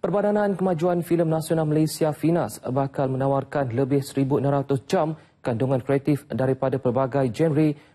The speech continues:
pada Pameran Perdagangan Audiovisual Dunia, mipcom, dua ribu lima belas di Cannes, Perancis bulan depan. Angka itu juga merupakan rekod baharu sejak penyertaan Kuala Lumpur dalam mipcom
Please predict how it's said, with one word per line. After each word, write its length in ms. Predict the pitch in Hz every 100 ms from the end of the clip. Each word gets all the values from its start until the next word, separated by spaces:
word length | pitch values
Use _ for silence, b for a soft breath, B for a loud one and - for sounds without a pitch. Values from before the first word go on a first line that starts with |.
| -
pada 160 | 135 147
Pameran 480 | 143 147 143 139
Perdagangan 400 | 131 135 131 135
Audiovisual 640 | 113 131 127 127 131 120 127
Dunia, 400 | 135 196 190 175
mipcom, 720 | - 131 147 - 190 170 170 B B
dua 160 | 107 135
ribu 240 | 135 139
lima 160 | 135 151
belas 320 | 147 143 - -
di 240 | 120 131
Cannes, 400 | 120 170 151 - - _ -
Perancis 560 | 139 156 165 151 -
bulan 320 | 120 156 170 160
depan. 400 | 160 139 - - b b b -
Angka 240 | 160 190
itu 160 | 202 170
juga 240 | 175 190
merupakan 400 | 180 180 165 170 143
rekod 320 | 160 156 147
baharu 400 | 147 151 151 175
sejak 400 | 165 139 151 -
penyertaan 400 | 143 135 135 139
Kuala 160 | 139 139
Lumpur 560 | 151 139 160 185 - -
dalam 320 | 127 131 127
mipcom 480 | 117 123 - 160